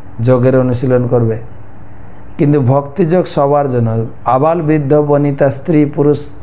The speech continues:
জাতি বর্ণ ভেদে সবার জন্য। আজ দেখুন এই ভক্তিযোগ শিল প্রভুপাদের প্রচারের মাধ্যমে সারা বিশ্বের লোক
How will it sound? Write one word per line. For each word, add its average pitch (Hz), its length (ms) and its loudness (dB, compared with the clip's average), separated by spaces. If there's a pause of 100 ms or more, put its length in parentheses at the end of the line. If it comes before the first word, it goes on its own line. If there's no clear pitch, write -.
(600)
জাতি 131 380 2
বর্ণ 135 440 2
ভেদে 147 280 2
সবার 196 480 0
জন্য। 110 320 -2 (1120)
আজ 131 160 2
দেখুন 143 360 2
এই 143 120 4
ভক্তিযোগ 135 640 2 (2500)
শিল 147 240 2
প্রভুপাদের 147 680 2 (100)
প্রচারের 139 460 2
মাধ্যমে 143 440 2
সারা 147 540 0
বিশ্বের 151 560 0
লোক 92 160 -8